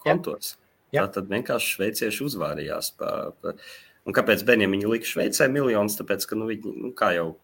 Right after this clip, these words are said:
Speaker 2: kā jau tas,
Speaker 1: Tieši tā.
Speaker 2: tas jau nav nekas jauns. Visiem bagātiem cilvēkiem nepatīk maksāt liels nodokļus, un tad viņi mēģina visādi izkruķīties no, no
Speaker 1: Nu.
Speaker 2: šīs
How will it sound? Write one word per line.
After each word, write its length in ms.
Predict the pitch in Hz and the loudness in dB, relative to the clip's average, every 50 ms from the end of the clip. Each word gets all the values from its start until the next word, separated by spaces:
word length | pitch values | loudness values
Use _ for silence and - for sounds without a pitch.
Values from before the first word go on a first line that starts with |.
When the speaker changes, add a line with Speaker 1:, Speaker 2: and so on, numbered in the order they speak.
| _ - | _ -6
Speaker 2:
kā 160 | - 92 87 | -2 -2 0
jau 120 | 85 85 80 | 0 -2 -4
tas, 180 | - - 98 | 0 0 2
Speaker 1:
Tieši 140 | 90 - - - | 2 2 0 -2
tā. 40 | |
Speaker 2:
tas 160 | - 110 110 - | -4 -4 0 2
jau 100 | 95 98 | 2 4
nav 180 | 104 107 101 | 6 6 6
nekas 320 | 92 90 90 104 95 - - | 6 4 0 0 -2 0 0
jauns. 260 | 113 110 95 90 - | 2 0 0 -2 -2
Visiem 300 | 98 95 - 92 85 85 | -4 -2 -2 -2 -2 0
bagātiem 460 | 95 98 92 85 82 80 - 82 80 | -2 -2 0 0 -2 0 -2 -4 -4
cilvēkiem 560 | - - 104 98 82 82 80 - - 82 87 92 | -4 -4 -4 -2 -2 -2 -4 -2 -4 -4 -2 -2
nepatīk 380 | 95 95 - _ - 80 - - | -4 -6 -6 _ -8 -8 -6 -6
maksāt 400 | 90 90 - - 78 78 - - | -6 -6 -4 -6 -6 -8 -6 -4
liels 300 | 85 85 85 82 - - | -2 -2 0 -2 -2 -2
nodokļus, 640 | 90 87 85 - - 69 - - - - - - | -4 -4 -4 -6 -10 -14 -14 -16 -10 -8 -8 -8
un 60 | - - | -8 -12
tad 140 | - - - - | -18 -20 -18 -16
viņi 540 | - - - 58 55 55 - - - - - _ _ - - - _ _ _ _ _ _ _ _ _ _ _ - | -14 -14 -14 -14 -16 -18 -18 -18 -20 -20 -20 _ _ -20 -20 -20 _ _ _ _ _ _ _ _ _ _ _ -2
mēģina 400 | 90 92 92 92 95 85 76 78 | 0 0 0 0 0 -2 -2 -2
visādi 500 | 85 90 - - 98 82 78 76 76 - - - _ _ _ - | -2 0 2 4 4 4 2 0 -2 -6 -14 -20 _ _ _ -10
izkruķīties 800 | - - - - 82 78 - - - - - - - - - - | -10 -8 -6 -8 -8 -8 -8 -12 -16 -16 -14 -12 -12 -10 -10 -12
no, 160 | - - - - _ _ - | -16 -18 -18 -18 _ _ -2
no 100 | 185 233 | 0 0
Speaker 1:
Nu. 60 | - | 0
Speaker 2:
šīs 400 | - - - - - - - - | -2 -8 -12 -12 -10 -10 -10 -10